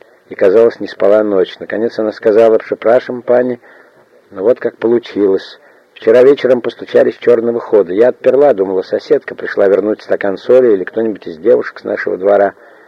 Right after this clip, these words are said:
Я отпираю и вижу, стоит деревенский парень, один из наших, христиан, одет по-городскому, и говорит мне: "Текла, не узнаешь меня?" Это был Болик, мой жених.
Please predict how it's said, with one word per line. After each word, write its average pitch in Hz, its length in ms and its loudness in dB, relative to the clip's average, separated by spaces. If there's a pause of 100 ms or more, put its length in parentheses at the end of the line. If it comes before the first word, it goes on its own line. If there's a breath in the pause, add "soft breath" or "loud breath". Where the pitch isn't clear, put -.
(400 soft breath)
Я 131 180 4
отпираю 151 480 4
и 139 80 2
вижу, 147 240 2
стоит 127 400 2
деревенский 123 640 2
парень, 110 500 4 (500 soft breath)
один 120 280 0
из 131 140 2
наших, 120 400 0
христиан, 107 720 0 (540 soft breath)
одет 131 300 2
по-городскому, 120 760 4
и 104 60 2
говорит 123 320 4
мне: 123 120 0
"Текла, 131 380 0
не 104 120 -2
узнаешь 110 540 0
меня?" 90 320 -6 (560 soft breath)
Это 95 120 -14
был 117 160 2
Болик, 113 480 2
мой 110 180 2
жених. 110 540 -4